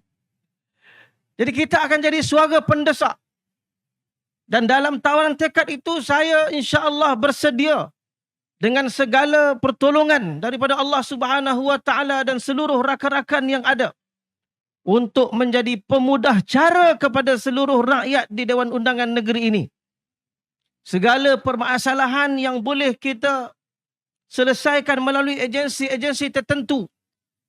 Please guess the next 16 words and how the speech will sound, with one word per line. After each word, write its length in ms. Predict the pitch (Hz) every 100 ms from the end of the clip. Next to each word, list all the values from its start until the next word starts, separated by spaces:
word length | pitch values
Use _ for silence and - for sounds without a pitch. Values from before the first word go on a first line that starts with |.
| _ _
kita 320 | 233 202 269
akan 240 | 240 269 247
selesaikan, 800 | - 262 254 269 262 226 240 208
kita 320 | 262 226 254
akan 240 | 262 269
jadi 240 | 254 262 262
pemudah 480 | 285 262 294 294 240
cara, 320 | 277 285 254
kita 400 | 202 277 302 277 -
akan 240 | 277 254
turun 400 | 294 294 320 294
naik 400 | 330 359 302 - _ 233
pejabat-pejabat, 880 | 247 269 269 240 247 294 294 277
kita 320 | - 262 269 254
akan 240 | 277 262
jumpa 640 | 190 320 330 349 330 180